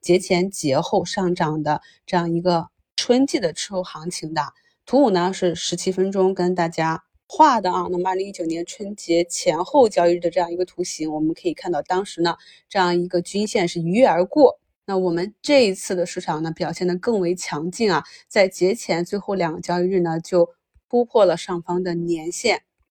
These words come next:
而且呢外资的净流入量也是达到了历史的新高。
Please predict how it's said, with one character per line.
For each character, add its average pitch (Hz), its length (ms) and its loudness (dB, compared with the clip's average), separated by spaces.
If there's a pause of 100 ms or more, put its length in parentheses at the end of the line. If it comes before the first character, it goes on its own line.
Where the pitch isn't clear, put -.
而 190 180 2
且 220 140 -4
呢 180 160 2
外 208 220 4
资 202 120 -8
的 190 100 -4
净 180 220 -4
流 160 160 -2
入 190 100 2
量 214 220 0 (320)
也 170 140 2
是 - 180 -8
达 160 280 -4
到 170 120 -2
了 165 120 -4
历 170 120 -4
史 165 160 -8
的 151 80 -16
新 165 200 -4
高。 170 260 -4